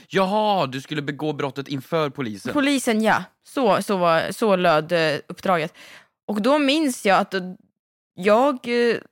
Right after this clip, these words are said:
Speaker 2: sparkade ju honom lite lätt och sa: "Polis, polis, potatisgris." Det är ju våld
Speaker 1: Men gud.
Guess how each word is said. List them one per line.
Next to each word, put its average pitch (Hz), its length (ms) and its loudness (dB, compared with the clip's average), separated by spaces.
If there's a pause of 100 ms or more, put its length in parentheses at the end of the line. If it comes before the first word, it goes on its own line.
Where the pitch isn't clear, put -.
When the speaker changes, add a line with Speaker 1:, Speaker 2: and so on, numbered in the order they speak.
(120)
Speaker 2:
sparkade 247 760 -2
ju 392 80 0
honom 175 280 0
lite 160 220 -2
lätt 127 280 -4
och 175 100 -4
sa: 170 120 0
"Polis, 170 420 -6
polis, 160 280 -6
potatisgris." 170 1000 -4
Det - 120 -10
är 226 40 0
ju 226 80 0
våld 190 420 0
Speaker 1:
Men 110 120 -8
gud. 98 280 -14